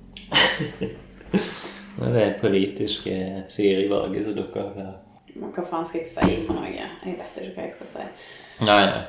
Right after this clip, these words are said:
Speaker 1: Hva er
Speaker 2: Men vi,
Speaker 1: konklusjonen?
Speaker 2: vi har fått, Oslo har fått elleve, elleve prosent, Rogaland åtte, ehm,
Speaker 1: Ok.
Speaker 2: Vestfold ni, Vestland ti,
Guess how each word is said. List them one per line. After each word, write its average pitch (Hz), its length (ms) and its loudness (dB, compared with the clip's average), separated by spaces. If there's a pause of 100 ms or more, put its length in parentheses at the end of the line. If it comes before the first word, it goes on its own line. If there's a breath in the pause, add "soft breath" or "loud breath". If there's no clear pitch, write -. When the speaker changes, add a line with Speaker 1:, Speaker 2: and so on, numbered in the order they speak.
Speaker 1:
Hva - 140 10
er 294 100 12
Speaker 2:
Men - 80 12
vi, 294 80 12
Speaker 1:
konklusjonen? 302 320 12
Speaker 2:
vi 294 80 12
har 311 180 12
fått, 294 320 10
Oslo 269 340 8
har 285 120 12
fått - 200 6
elleve, 208 520 10 (680)
elleve 165 380 6
prosent, 214 840 6
Rogaland 180 540 4
åtte, - 560 2 (1000 loud breath)
ehm, 58 880 -4 (400)
Speaker 1:
Ok. 98 240 -2 (280)
Speaker 2:
Vestfold - 680 -4
ni, 165 480 -4
Vestland 170 840 0
ti, 165 540 -6